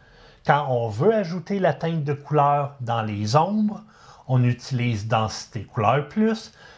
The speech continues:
Quand on veut ajouter la teinte de couleur dans les hautes lumières, on prend densité,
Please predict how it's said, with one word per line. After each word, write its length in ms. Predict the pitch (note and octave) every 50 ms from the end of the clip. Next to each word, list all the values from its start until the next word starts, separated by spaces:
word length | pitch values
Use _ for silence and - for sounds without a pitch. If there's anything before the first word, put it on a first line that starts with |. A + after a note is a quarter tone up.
| - -
Quand 220 | - C3 A#2 A2 G#2
on 40 |
veut 220 | G2+ G2 A#2 E3+ G3+
ajouter 340 | G#3 F3+ F3 E3 - G3 F#3
la 140 | F3+ E3
teinte 260 | - - D#3+ D#3+ D#3+ C#3+
de 100 | D3 C3+
couleur 380 | C#3 - D3 C3+ C3+ C3 B2+
dans 160 | B2 B2 B2
les 180 | B2+ B2+ B2 A#2
hautes 320 | A2 A2 A#2 G#2+ - -
lumières, 480 | - C#3+ D#3 E3+ E3+ F3 F#3 F#3+ F#3 - - - - - - -
on 140 | A#2 A2
prend 240 | G#2+ - C3 C#3 C#3+
densité, 760 | C#3 B2+ A2 A2 A2+ G#2+ - - - - E3 E3+ F3+ E3+ -